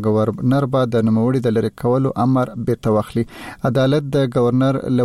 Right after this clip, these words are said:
وکیل نه هم غوښتنه وکړه چې دا خبر د لیکلي ورکړي چې که پرویز الهی د باور رایه ترلاسه کړه، نو ګورنر به د هغه د لرې کولو امر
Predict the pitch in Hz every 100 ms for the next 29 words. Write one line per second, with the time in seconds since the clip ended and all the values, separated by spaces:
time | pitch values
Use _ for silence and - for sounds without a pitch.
0 | 113 117 - 139 123 127 113 110 139 139
1 | 139 147 - 123 123 117 127 120 117 113
2 | - 127 127 135 - 135 - - 123 120
3 | 117 113 123 135 117 117 123 123 120 123
4 | 113 135 156 143 147 131 107 107 110 127
5 | 135 120 107 117 120 110 113 - 117 127
6 | 139 - 131 127